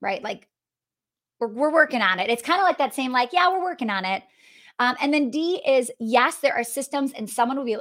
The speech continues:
be able to handle it without me. Okay.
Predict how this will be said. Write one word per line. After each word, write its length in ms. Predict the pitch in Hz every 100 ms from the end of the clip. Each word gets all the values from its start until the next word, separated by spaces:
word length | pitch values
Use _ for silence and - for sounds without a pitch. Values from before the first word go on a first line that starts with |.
| -
be 220 | 214 208
able 280 | - 262 330
to 100 | 339
handle 380 | 196 226 226 233
it 100 | -
without 320 | 214 170 -
me. 220 | - - _ _ _ _ _ _ _ _ _ _ _ _ _ _ _ -
Okay. 220 | 185 202